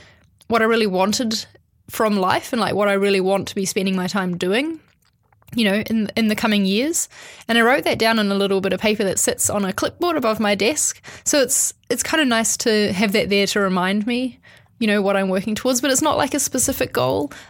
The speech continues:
Like, basically, it just talks about wanting to have freedom to work anywhere I want and travel anywhere I want and maybe work for myself, ideally, is, is probably my goal for, you know, years down the track.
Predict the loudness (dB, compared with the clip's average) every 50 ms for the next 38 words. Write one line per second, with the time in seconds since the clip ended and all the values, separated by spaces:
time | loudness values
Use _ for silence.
0 | -2 0 0 0 0 0 0 0 0 -2 -4 -2 0 2 2 2 2 2 2 2
1 | 2 2 2 2 0 -2 -2 -2 -2 -2 0 0 2 0 0 -2 -2 0 0 0
2 | 0 0 2 0 0 0 -2 -4 0 2 2 4 4 2 2 2 0 0 -2 0
3 | 0 0 0 2 2 2 2 2 2 2 2 2 2 2 2 2 2 2 2 2
4 | 2 0 0 -2 -4 -6 -6 -2 0 0 2 2 2 0 0 0 0 0 0 0
5 | 0 0 0 0 -2 -2 -2 -4 -6 -8 -10 -12 -10 -8 -8 -6 -6 -6 -6 -8
6 | -10 -12 -14 -20 -20 -20 -20 -20 -20 -6 _ 0 2 2 2 2 2 0 0 -2
7 | -2 -2 0 0 0 0 -2 -2 -2 -2 -2 -2 0 0 0 0 0 0 0 0
8 | 0 0 0 0 -2 -2 -2 -2 -2 -4 -4 -4 -4 -4 -4 -4 -4 -6 -6 -6
9 | -4 -2 -2 0 0 0 -2 -2 -2 -2 -2 0 0 -2 -2 -4 -8 -12 -20 _
10 | -12 -6 -4 -2 0 -2 -2 -4 -8 -8 -6 -4 -2 -2 -2 -4 -6 -10 _ _
11 | -20 -20 -20 -20 -20 -20 -20 _ _ _ _ -12 _ 0 0 2 2 2 2 2
12 | 2 2 2 0 0 2 2 2 0 0 -4 -12 -20 -20